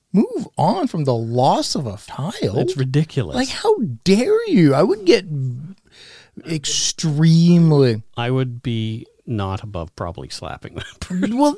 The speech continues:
Speaker 1: it, it would be so difficult to,
Speaker 2: Not to.
Speaker 1: to, to restrain
Speaker 2: Yeah.
Speaker 1: yourself from that. Like, how dare you?
Speaker 2: Yeah. The attack on the other woman in the Point became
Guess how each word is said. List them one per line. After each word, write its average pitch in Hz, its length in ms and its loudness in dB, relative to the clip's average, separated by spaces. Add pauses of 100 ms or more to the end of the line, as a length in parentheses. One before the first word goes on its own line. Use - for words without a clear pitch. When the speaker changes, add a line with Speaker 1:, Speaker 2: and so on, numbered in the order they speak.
Speaker 1:
it, - 520 -6
it 202 60 -2
would 180 180 4
be 151 80 0
so - 380 2
difficult 127 640 -2 (120)
to, 180 160 -4
Speaker 2:
Not 143 220 2
to. 180 300 0
Speaker 1:
to, 160 40 -6
to 165 260 -2
restrain 131 920 0
Speaker 2:
Yeah. 110 200 -2 (200)
Speaker 1:
yourself 143 540 2
from 135 280 -2
that. 127 160 2
Like, 135 220 0 (220)
how - 220 -8 (120)
dare 320 180 4 (240)
you? 113 460 0
Speaker 2:
Yeah. 80 340 -6 (640)
The 135 200 0
attack 160 380 -2
on 156 100 2
the 110 120 0
other 131 200 0
woman 120 360 0
in 92 120 -4
the 90 80 -8
Point 92 360 -8
became 127 500 -4